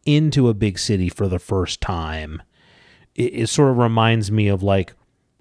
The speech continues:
when, like, we went to Munich and, like, I walked into Munich for the first time. It was the first time I'd been in, like, a,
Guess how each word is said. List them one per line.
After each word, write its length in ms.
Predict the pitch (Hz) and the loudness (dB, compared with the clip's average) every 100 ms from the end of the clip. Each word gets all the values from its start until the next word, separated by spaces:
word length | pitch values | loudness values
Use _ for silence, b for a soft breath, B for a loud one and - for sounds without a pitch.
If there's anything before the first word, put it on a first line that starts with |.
| _ _ _ | _ _ _
when, 600 | 123 123 104 107 107 104 | -16 -10 -4 0 0 0
like, 300 | 104 98 95 | 0 0 -2
we 160 | 104 110 | 2 2
went 220 | 104 101 | 2 0
to 100 | 113 | -2
Munich 500 | 95 95 101 110 110 | 0 0 2 0 -2
and, 200 | 101 90 | -8 -8
like, 200 | 87 87 | -6 -6
I 120 | 92 | -4
walked 360 | 87 85 92 - | -4 -2 -2 -2
into 200 | 98 90 | -2 -2
Munich 500 | 87 87 95 95 101 | -4 -2 0 0 -2
for 120 | - | -2
the 80 | 101 | -4
first 280 | - 101 - | 0 -2 0
time. 280 | 101 98 95 | -2 -2 -2
It 40 | |
was 100 | 90 | -2
the 60 | 95 | -2
first 260 | 107 98 | -2 -2
time 220 | - 95 | -2 -4
I'd 160 | 92 87 | -2 -4
been 220 | 95 98 | -2 -2
in, 160 | 95 90 | -2 -4
like, 280 | 87 85 - b b b b b _ | -6 -8 -14 b b b b b _
a, 80 | - | -10